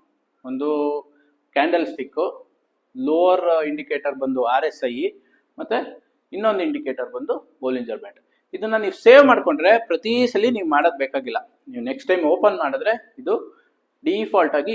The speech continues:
ಇದೇ ತರ ಓಪನ್ ಆಗುತ್ತೆ. ನೀವು ಟೈಮ್ ಫ್ರೇಮ್ ಚೇಂಜ್ ಮಾಡ್ಬೇಕು ಅಂತಂದ್ರೆ ಇಲ್ಲಿ ಮಂತ್ಲಿ ಇರೋದು ಡೈಲಿ ಮಾಡ್ಕೊಳ್ಳಿ, ಡೈಲಿ ಇರೋದು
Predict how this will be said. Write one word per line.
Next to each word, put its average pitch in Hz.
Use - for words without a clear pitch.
ಇದೇ 143
ತರ 156
ಓಪನ್ 127
ಆಗುತ್ತೆ. -
ನೀವು 175
ಟೈಮ್ 220
ಫ್ರೇಮ್ 233
ಚೇಂಜ್ 214
ಮಾಡ್ಬೇಕು 180
ಅಂತಂದ್ರೆ 165
ಇಲ್ಲಿ 143
ಮಂತ್ಲಿ 175
ಇರೋದು 175
ಡೈಲಿ 208
ಮಾಡ್ಕೊಳ್ಳಿ, 196
ಡೈಲಿ 156
ಇರೋದು 147